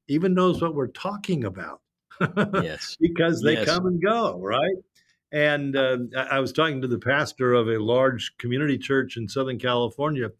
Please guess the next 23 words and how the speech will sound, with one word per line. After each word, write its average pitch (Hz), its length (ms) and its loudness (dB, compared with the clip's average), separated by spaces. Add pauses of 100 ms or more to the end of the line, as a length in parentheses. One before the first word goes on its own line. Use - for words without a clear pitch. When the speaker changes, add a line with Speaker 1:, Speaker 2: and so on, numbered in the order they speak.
(460)
Speaker 1:
and 135 80 0
I 135 100 2
said, 143 200 2
"How 147 240 0
do 240 60 -2
you 226 120 -2
use 175 440 0
Matthew 143 480 0
eighteen?" 139 520 -4 (840)
I'm 123 120 -10
just 139 180 -4
interested 147 300 -2
in, 123 100 -2
as 131 200 2
a 127 40 0
church, 110 500 0
you 127 60 -6
know, 123 180 -2
we 135 140 2
have 110 300 0
Jesus 127 480 0
teaching 135 540 -6
that 120 180 2